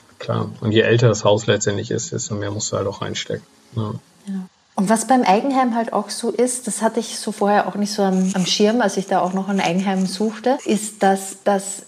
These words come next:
Speaker 2: Eigenheim so wie ein Maßanzug ist.
Speaker 1: <laughs> Okay.
Speaker 2: Das bedeutet,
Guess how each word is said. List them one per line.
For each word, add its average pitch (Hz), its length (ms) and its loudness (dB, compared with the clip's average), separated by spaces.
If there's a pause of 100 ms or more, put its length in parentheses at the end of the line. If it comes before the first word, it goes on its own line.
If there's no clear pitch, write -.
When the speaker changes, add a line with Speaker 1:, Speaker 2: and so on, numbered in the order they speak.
(140)
Speaker 2:
Eigenheim 220 380 2
so 214 160 0
wie 220 40 4
ein 208 100 4
Maßanzug 180 640 2
ist. 180 100 0
Speaker 1:
<laughs> - 80 -6 (800)
Okay. 113 220 2
Speaker 2:
Das 226 80 4
bedeutet, 208 540 2